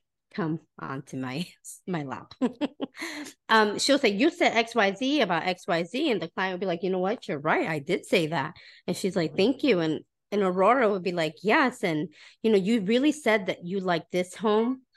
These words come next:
Speaker 1: and it has four bedrooms and three baths, but you were really hoping to find, like, a four four." And, like, the client's like,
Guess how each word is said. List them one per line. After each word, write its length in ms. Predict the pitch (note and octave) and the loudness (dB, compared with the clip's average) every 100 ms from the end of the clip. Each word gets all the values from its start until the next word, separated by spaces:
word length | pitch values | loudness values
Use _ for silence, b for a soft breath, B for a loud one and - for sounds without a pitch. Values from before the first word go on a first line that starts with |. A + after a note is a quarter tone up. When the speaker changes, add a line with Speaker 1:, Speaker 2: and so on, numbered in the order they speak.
| b b _ | b b _
Speaker 1:
and 260 | F3+ F3+ F3 | 0 2 2
it 140 | F#3 F#3+ | 0 -2
has 640 | - G3+ F3+ E3+ - - - | 0 2 2 2 -4 -10 0
four 180 | A3 | 0
bedrooms 760 | F3+ F#3+ F#3 F#3 F3+ F3+ F3+ F3 | 4 2 2 -2 -2 -2 -2 -4
and 200 | D#3+ - | -6 -4
three 200 | F3 E3+ | -2 0
baths, 460 | E3+ F3+ E3+ E3+ - | 2 4 2 0 -6
but 120 | F3+ | -4
you 160 | G3 | -2
were 160 | G3 F3+ | 0 -2
really 800 | F3 G3 C#4+ D#4 D4+ D4+ C#4+ C#4+ B B | -4 0 4 4 4 2 2 -2 B B
hoping 340 | - C#4 C4+ B3+ | -2 0 0 -2
to 100 | A3 | -2
find, 280 | G#3+ G3 | 2 2
like, 140 | F3+ E3 | 0 -4
a 60 | |
four 300 | D#3+ F#3+ E3 | -6 -4 -4
four." 500 | D3+ - D#3 G#2+ - _ B B B B - A#3 | -4 -6 -6 -8 -12 _ B B B B -2 4
And, 160 | B3 | 6
like, 200 | C4 B3 | 8 6
the 100 | A#3 | 4
client's 500 | - B3 C#4+ B3 A#3 | 0 2 4 4 2
like, 340 | G#3+ F3+ E3 | 2 2 0